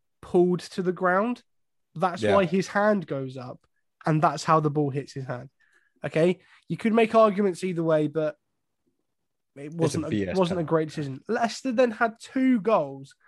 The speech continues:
Speaker 1: ruled out for offside because Harvey Barnes was stood somewhere near the goalkeeper. One of them,
Speaker 2: <laughs>
Speaker 1: yeah, okay, you could argue he was in his eye line. But the second one, it clips in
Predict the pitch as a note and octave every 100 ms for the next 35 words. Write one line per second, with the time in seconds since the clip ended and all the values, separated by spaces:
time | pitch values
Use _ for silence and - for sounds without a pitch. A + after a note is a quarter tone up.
0 | _ _ _ - F3 E3+ E3 D#3 - -
1 | - F3 - - F3+ B2+ A#2 C#3 D3+ D#3+
2 | - E3+ D#3+ D#3+ D#3+ D3+ D3 D3+ D3+ -
3 | - D3+ D3 - - _ - - D#3 E3
4 | D#3+ D#3 D#3 D#3 D#3 C#3+ D3 D3+ D3 B2
5 | B2 - _ _ _ _ E3 G#3+ A#3+ A#3
6 | F#3+ A3+ A#3 - _ - E3 F#3+ F3+ E3+
7 | E3 D#3+ C#3+ C#3+ E3 E3 D#3+ D3+ D#3+ D3+
8 | D#3+ D3 D#3 D3+ B2 C#3 G3+ A#3 - C#4+
9 | - F3+ C3 A#2+ G#3 - - - - -
10 | A3